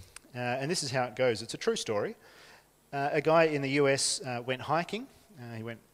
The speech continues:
hiking, finished off his hike by himself, and he was in a canyon.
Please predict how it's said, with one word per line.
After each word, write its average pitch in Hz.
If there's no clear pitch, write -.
hiking, 117
finished 139
off 120
his 113
hike 110
by 113
himself, 113
and 127
he 135
was 135
in 165
a 156
canyon. 156